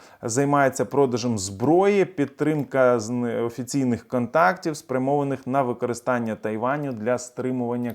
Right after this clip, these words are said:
Китаю. Е, також додав, що Китай налаштований на мир і воз'єднання, але ця можливість перешкоджає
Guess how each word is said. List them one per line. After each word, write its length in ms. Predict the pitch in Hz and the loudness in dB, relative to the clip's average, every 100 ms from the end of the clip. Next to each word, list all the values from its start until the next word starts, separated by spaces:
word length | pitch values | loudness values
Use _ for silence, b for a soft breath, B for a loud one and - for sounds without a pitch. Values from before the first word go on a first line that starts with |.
| - | -8
Китаю. 480 | 117 - 117 98 73 - _ _ B B B B - | -10 -6 -6 -6 -8 -14 _ _ B B B B -2
Е, 240 | 123 131 | 2 2
також 440 | 127 160 185 175 120 | 4 4 8 8 8
додав, 420 | 139 135 185 202 | 4 6 6 4
що 140 | 156 | 0
Китай 360 | - - 160 147 | -4 2 4 4
налаштований 640 | 135 127 127 - 123 123 | 4 2 2 2 2 2
на 160 | 120 131 | 2 2
мир 240 | 135 123 | 2 2
і 140 | 113 113 | 0 -2
воз'єднання, 880 | 107 110 110 113 156 214 226 214 127 | -2 -4 -4 -2 0 0 2 0 2
але 260 | 131 165 | 4 4
ця 160 | 165 123 | 2 -2
можливість 640 | 117 113 170 208 175 - | -4 -2 -2 0 -4 -4
перешкоджає 1040 | 143 147 127 - 123 110 113 139 143 160 | 0 2 0 -4 -8 -6 2 4 6 2